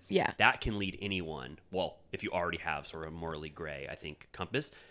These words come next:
Speaker 2: that can lead you to Shep's trajectory.
Speaker 1: Right.
Speaker 2: And then Austin is like, I see what
Speaker 1: He's
Speaker 2: Shep does, and I
Speaker 1: teetering either direction. Like,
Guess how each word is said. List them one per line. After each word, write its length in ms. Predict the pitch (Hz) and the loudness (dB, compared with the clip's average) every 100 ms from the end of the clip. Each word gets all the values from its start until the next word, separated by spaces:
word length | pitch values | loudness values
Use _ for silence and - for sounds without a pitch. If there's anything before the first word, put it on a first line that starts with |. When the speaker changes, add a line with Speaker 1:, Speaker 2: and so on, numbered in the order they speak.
| - | -4
Speaker 2:
that 180 | 113 123 | 0 0
can 120 | 101 | 0
lead 140 | 95 87 | -2 -4
you 80 | 85 | -8
to 140 | 87 | -8
Shep's 360 | - 87 - - | -6 -6 -6 -12
trajectory. 420 | 80 67 - - | -12 -12 -2 4
Speaker 1:
Right. 80 | - | 6
Speaker 2:
And 80 | - | 4
then 60 | |
Austin 400 | 98 117 - 147 | 2 0 2 0
is 120 | 123 | 2
like, 260 | 98 92 - - - - | 2 0 -2 -16 -20 -8
I 100 | - | -2
see 200 | - 185 | 0 2
what 120 | 185 | 0
Speaker 1:
He's 180 | - 220 | 4 4
Speaker 2:
Shep 140 | 170 - | 4 6
does, 80 | - | 8
and 60 | 208 | 12
I 20 | |
Speaker 1:
teetering 600 | 202 196 185 175 175 175 - 202 | 12 12 12 8 4 0 0 8
either 340 | 196 190 180 | 10 12 10
direction. 520 | 180 175 170 - 170 170 | 10 8 6 6 4 4
Like, 200 | 175 | 2